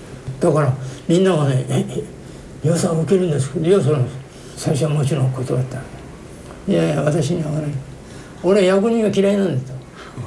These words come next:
と。で、この大-、大臣から電話した時にね、ね、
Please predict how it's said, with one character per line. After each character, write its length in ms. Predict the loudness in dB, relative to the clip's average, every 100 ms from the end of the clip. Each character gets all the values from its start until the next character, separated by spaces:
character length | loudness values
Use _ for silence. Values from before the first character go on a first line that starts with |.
| -14 -18 -2
と。 80 | 2
で、 160 | 4 4 0 -6
こ 140 | 0 2
の 240 | 4 4
大-、 260 | 4 4 4
大 180 | 4
臣 140 | 4 2
か 80 | 2
ら 40 |
電 140 | 4
話 120 | 4 2
し 20 |
た 60 | 2
時 80 |
に 200 | 2 2
ね、 120 | 0 -4 -10 -18 -20 -20 -20 -4
ね、 160 | 0